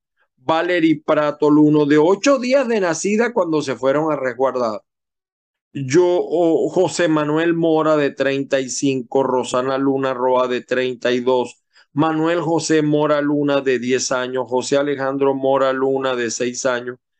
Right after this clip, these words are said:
Dixon Luna Gutiérrez, de catorce años, Brígida del Socorro Roa, de cincuenta y seis años. Falta por identificar a los miembros de la familia Serrano Pavón. Por cierto, que en estos días pasados entrevistam-, eh,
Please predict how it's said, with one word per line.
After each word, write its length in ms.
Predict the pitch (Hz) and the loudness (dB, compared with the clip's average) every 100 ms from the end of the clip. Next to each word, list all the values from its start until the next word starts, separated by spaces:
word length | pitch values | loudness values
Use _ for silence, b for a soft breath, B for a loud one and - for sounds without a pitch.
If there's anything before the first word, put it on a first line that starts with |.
| _ _ 151 | _ _ -4
Dixon 520 | 143 165 - 175 165 | -2 -2 -2 0 4
Luna 340 | 156 160 160 156 | 4 4 2 0
Gutiérrez, 640 | 139 143 139 143 139 143 | 0 0 2 2 0 0
de 100 | 135 | 0
catorce 600 | 120 113 - 131 127 135 | 0 -2 0 -2 0 0
años, 320 | 127 127 131 | 0 -2 -2
Brígida 600 | 120 143 165 147 165 156 | 2 2 2 2 2 4
del 180 | 143 127 | 2 0
Socorro 640 | 113 123 - 131 135 139 131 | -4 -6 -2 0 2 0 0
Roa, 340 | 127 127 127 | 0 2 2
de 180 | 123 117 | 0 -4
cincuenta 840 | - 120 113 - 117 113 107 107 | -6 -10 -12 -4 -2 -2 -2 -4
y 80 | 107 | -2
seis 320 | 113 120 123 | -4 -4 -2
años. 320 | 135 127 139 139 b b b | -2 -2 -4 -6 b b b
Falta 540 | - 170 180 180 196 | -2 0 0 -2 -2
por 180 | 196 175 | 0 2
identificar 720 | 151 143 131 135 120 120 139 | 2 2 0 -4 -4 -4 -2
a 60 | 147 | -2
los 160 | 156 131 | -2 -2
miembros 420 | 135 135 147 143 | -2 -2 0 0
de 80 | 131 | 0
la 120 | 113 | -2
familia 580 | 113 110 117 123 127 127 | -4 -6 -6 -4 -2 -2
Serrano 800 | - 110 110 110 117 117 117 - _ _ _ | -4 -6 -4 -6 -4 -4 -6 -8 _ _ _
Pavón. 640 | - 71 73 113 110 90 _ _ b b b b | -6 -4 0 0 0 -4 _ _ b b b b
Por 160 | - 135 | -4 0
cierto, 280 | 208 214 165 | 2 0 0
que 100 | 143 | 0
en 100 | 135 | -2
estos 280 | 139 208 202 | 0 0 2
días 200 | 208 202 | 2 2
pasados 460 | 214 180 190 208 196 | -2 0 0 0 -2
entrevistam-, 840 | 160 151 131 123 - 135 127 127 | -2 -2 -2 -4 -4 -2 -2 -4
eh, 320 | 120 117 107 | -2 0 -2